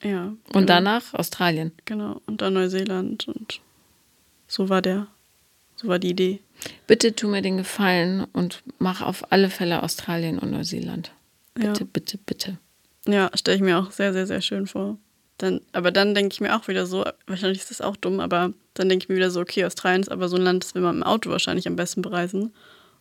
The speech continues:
Speaker 1: Und dann brauche ich ja jemanden, mit dem ich das Auto teilen kann, weil es sonst zu teuer ist. Und da,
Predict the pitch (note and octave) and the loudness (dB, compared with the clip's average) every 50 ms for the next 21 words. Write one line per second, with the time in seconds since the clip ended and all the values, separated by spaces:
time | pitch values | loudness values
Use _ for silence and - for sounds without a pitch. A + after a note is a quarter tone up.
0 | _ _ - G3 F#3+ F#3 F3 F3+ F3+ F#3 F#3+ - - E3 E3+ F3 E3+ E3 - - | _ _ 2 4 6 6 6 6 4 4 4 2 -2 -2 0 0 0 -2 -2 -2
1 | E3+ F3 - - F3 E3+ F3 F3+ - - - - - B3+ B3+ F#3 F#3 - - E3 | -2 -2 -2 0 0 0 0 -2 -4 -6 -4 0 0 0 0 0 -2 -2 -2 -2
2 | E3 F#3 - - - E3 E3+ E3+ F3+ - - - F3 - - - - - G3 F#3+ | -4 -4 -6 -6 -4 -4 -4 -4 -6 -6 -6 -6 -4 -6 -6 -8 -6 -2 -2 0
3 | F3 - - - - - G3 - F3 - | 0 -2 -4 -6 -8 -6 -4 -4 -4 -4